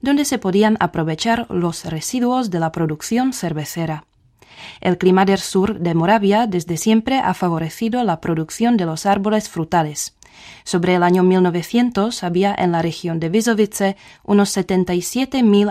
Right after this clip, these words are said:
árboles frutales y un noventa por ciento eran ciruelos. La fruta fresca, pero sobre todo frutos secos como las nueces, se vendía a Viena. Uno de los comerciantes más conocidos de la época era Karel Meisel,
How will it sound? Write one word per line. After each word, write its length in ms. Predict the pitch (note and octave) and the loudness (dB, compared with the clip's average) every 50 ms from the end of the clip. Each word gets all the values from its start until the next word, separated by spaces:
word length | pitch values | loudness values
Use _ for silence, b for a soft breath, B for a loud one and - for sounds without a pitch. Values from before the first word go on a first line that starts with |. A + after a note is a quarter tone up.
| - - | -2 -2
árboles 540 | G3 G#3+ A3+ G3+ G3+ G#3+ A3 A3 - - | -2 0 0 -2 -2 -2 -2 -2 -4 -6
frutales 680 | - E3+ D#3+ D3+ - G3+ F#3+ F3 F3 F#3 G3 - - b b b b b b | -8 -10 -6 -2 0 0 2 2 0 -4 -6 -10 -14 b b b b b b
y 120 | - C#4 | -2 2
un 100 | C4+ C4 | 4 4
noventa 380 | A#3+ A3 G#3+ A3 G#3+ G3+ F3+ - | 4 4 4 2 2 2 0 -4
por 160 | D#3 D3+ D3+ | -4 -8 -6
ciento 400 | - - A3 A#3 A#3 A#3 C4 B3 - | -4 -2 0 0 2 0 0 -2 0
eran 240 | - E3 D#3+ D#3+ D#3 | -2 -2 -2 -2 -4
ciruelos. 720 | - - E3+ D#3+ E3 F3 F3+ E3+ E3 D#3+ D#3+ - - - _ _ - B B B B B B B | -4 -4 -4 -2 0 0 0 0 -2 -4 -6 -10 -14 -16 _ _ -20 B B B B B B B
La 120 | B F3+ D#3 | B -4 -2
fruta 320 | - F3+ F3+ E3 F3 E3+ | 0 0 0 0 0 -2
fresca, 640 | E3 - G#3+ A#3 A#3 - - - A3 A3 A#3+ B3 - | -2 0 0 -2 -2 -2 -2 2 2 2 2 0 -2
pero 220 | - E3+ E3 D#3+ | -4 -2 -2 -2
sobre 300 | - - E3+ D#3+ E3 D#3+ | -4 -4 -4 -4 -4 -2
todo 200 | - F3 E3+ E3+ | -2 -2 -2 -2
frutos 420 | E3 - - E3+ E3 - E3 D#3 - | -2 -4 -4 -6 -4 -4 -6 -6 -4
secos 440 | - A3 A3 A3 G#3+ G#3+ A#3 - - | -2 -2 -2 0 -2 -2 -2 -2 -4
como 240 | - E3 D#3+ D#3 | -4 -4 -2 -2
las 220 | D3+ C#3+ D3 - - | -2 -4 -4 -2 0
nueces, 580 | G#3+ A3 A3 A3 - F#3+ G3+ A3 A3+ - - B B B B B B | 2 2 2 0 -2 -2 -2 -2 -4 -6 -10 B B B B B B
se 140 | B - - | B 0 2
vendía 400 | F#3 F#3+ F#3+ F#3 F#3 F#3+ F#3 F3+ | 4 4 4 4 4 4 4 2
a 140 | - - E3+ | 0 -2 -2
Viena. 440 | D#3 E3 F3 E3+ D#3+ D#3 D3+ D#3 _ _ _ _ _ B B B B B B B B | -2 0 0 0 0 -2 -4 -8 _ _ _ _ _ B B B B B B B B
Uno 160 | - A3+ A#3+ | 2 2 2
de 100 | A3+ C4 | 4 2
los 120 | C4 C4 C4 | 0 0 0
comerciantes 760 | - C4 A#3+ A#3+ A#3 - - A3 A3 A3 A3 A3 G#3 - A3+ | 2 2 2 2 2 0 0 2 2 2 2 0 -2 0 0
más 180 | A3+ B3+ - - | 0 0 0 0
conocidos 540 | - A#3 G#3+ G3 - A3 G#3+ A3+ A3+ G#3 | 0 2 2 2 2 0 0 2 2 0
de 80 | G3+ F#3 | -2 -2
la 120 | F3 F3 | -2 -2
época 460 | G3+ G#3 - F#3+ F#3 - F#3 G3+ - - | -2 -2 -4 -6 -6 -4 -4 -4 -4 -4
era 280 | - F3 E3+ D#3+ D#3+ _ | -4 -4 -4 -4 -6 _
Karel 300 | - E3+ D#3+ D#3 D3+ E3 | -4 -4 -2 -2 -2 0
Meisel, 500 | F#3 G#3 A3+ A3 G3+ F3+ F#3+ G3 G#3+ | 0 2 2 2 2 2 0 -2 -4